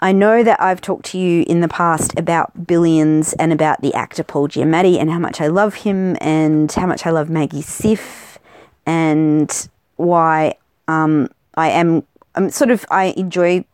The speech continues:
Billions, but I'm still critical of it. I think that the music is a little derivative, if not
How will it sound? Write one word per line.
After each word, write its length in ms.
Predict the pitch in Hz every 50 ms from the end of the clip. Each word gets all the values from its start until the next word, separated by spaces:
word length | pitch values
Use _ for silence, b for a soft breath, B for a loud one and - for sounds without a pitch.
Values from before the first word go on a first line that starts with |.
| _ -
Billions, 480 | 175 - 196 214 262 320 392 440 - -
but 140 | - 233
I'm 240 | 214 240 285 262 247 - _ _ _ _
still 260 | - - - 247 233
critical 400 | 180 - - 185 - - - 175
of 140 | 165 175 185
it. 140 | - - - -
I 100 | 165 175
think 340 | 180 - 170 170 - - - -
that 300 | - 170 170 - - -
the 100 | 175 175
music 520 | 170 170 175 170 165 170 156 - - _
is 320 | 170 175 165 165 - - - -
a 60 | 175
little 240 | 175 175 170 165 170
derivative, 840 | 170 175 175 175 170 175 175 - 208 190 190 190 180 - - - - _ _ _ _ _ _ _ _
if 220 | - 160 - -
not 220 | 175 156 - -